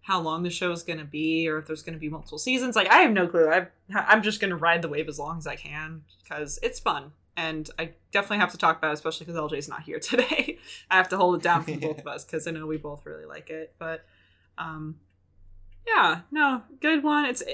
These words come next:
Speaker 1: I j-, I really like this Superman. I really like this version of Superman. Um,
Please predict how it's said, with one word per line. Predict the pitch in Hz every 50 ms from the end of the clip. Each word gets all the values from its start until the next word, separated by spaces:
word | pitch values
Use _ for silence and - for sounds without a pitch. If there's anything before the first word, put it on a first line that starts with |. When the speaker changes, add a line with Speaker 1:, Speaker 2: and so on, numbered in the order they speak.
| - -
Speaker 1:
I | 226 254
j-, | 240 285 -
I | - 220
really | 233 208 226 285 294 294 294
like | 254 226 220 220 220
this | - 202 196 -
Superman. | - 196 175 170 147 147 - - - -
I | 165
really | 175 185 196 220 226 226
like | 220 208 185 -
this | 190 180
version | - 175 170 165 160 175 160
of | 156
Superman. | - - 165 156 - 165 165 165 165 165 165 160 160 160 - _ _ _ _ _ _
Um, | 175 175 165 160 156 151 156 156